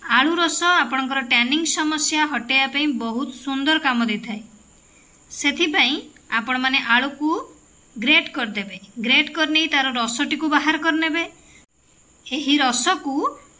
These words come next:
ଆପଣଙ୍କ ଫେସ୍ରେ ଭଲ ଭାବରେ ଲଗେଇ ନେବେ cotton ସାହାଯ୍ୟରେ। ତା ସହିତ ଆପଣଙ୍କର ହାତ, ପାଦ, ଯୋଉଠି ବି ଟ୍ୟାନିଂ ସମସ୍ୟା ଅଛି, ସେଠି ବି ଲଗେଇ ପାରିବେ। ତା ଦ୍ୱାରା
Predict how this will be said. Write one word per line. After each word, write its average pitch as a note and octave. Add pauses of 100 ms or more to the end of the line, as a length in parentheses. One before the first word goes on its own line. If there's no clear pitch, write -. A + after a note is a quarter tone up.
(120)
ଆପଣଙ୍କ C#4+ (180)
ଫେସ୍ରେ C4 (120)
ଭଲ A#3 (160)
ଭାବରେ C4 (540)
ଲଗେଇ D4
ନେବେ A3 (140)
cotton D4
ସାହାଯ୍ୟରେ। G#3+ (920)
ତା C#4 (120)
ସହିତ E4+ (180)
ଆପଣଙ୍କର C4+ (140)
ହାତ, C4 (240)
ପାଦ, B3+ (240)
ଯୋଉଠି D4+
ବି E4+ (180)
ଟ୍ୟାନିଂ A#3+ (140)
ସମସ୍ୟା A#3+ (100)
ଅଛି, A3+ (100)
ସେଠି A#3
ବି E4 (120)
ଲଗେଇ A3+
ପାରିବେ। G3+ (840)
ତା C#4 (120)
ଦ୍ୱାରା E4+